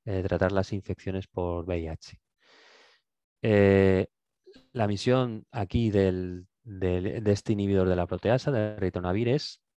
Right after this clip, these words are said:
inhibir la degradación de nirmatrelvir y permitir que sea, que haya una mayor biodisponibilidad. Como sabemos, el ritonavir es un inhibidor potente del ceit tres a cuatro y como tal,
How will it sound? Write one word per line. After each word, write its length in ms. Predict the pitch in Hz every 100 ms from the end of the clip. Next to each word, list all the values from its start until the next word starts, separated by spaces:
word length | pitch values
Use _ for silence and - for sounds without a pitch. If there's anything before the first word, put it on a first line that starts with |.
| _
inhibir 420 | 110 101 101 120
la 120 | 113 92
degradación 540 | 92 90 90 - 107
de 120 | 110
nirmatrelvir 680 | 113 113 113 120 123 156 160
y 80 | 117 _ _ _
permitir 600 | - 123 131 127 143 139
que 140 | - 110
sea, 400 | - 110 107 123
que 80 | 104
haya 160 | 110
una 160 | 113 101
mayor 480 | 90 95 131 131 101
biodisponibilidad. 800 | 95 90 87 - - - - _ _ _ _ _ _ _ _ _ _ _ _ _ _ _ -
Como 280 | 104 92 95
sabemos, 640 | 90 92 135 147 185 -
el 100 | 92
ritonavir 540 | 92 90 90 92 123
es 300 | 123 120 - -
un 160 | 127
inhibidor 540 | 113 104 98 98 120 123
potente 420 | 127 - 131 104
del 220 | 92 87
ceit 260 | - 113 113
tres 240 | 117 117
a 60 | 127
cuatro 580 | 120 160 156 165 185 175
y 140 | - 101
como 360 | - 90 90
tal, 460 | 87 107 123 147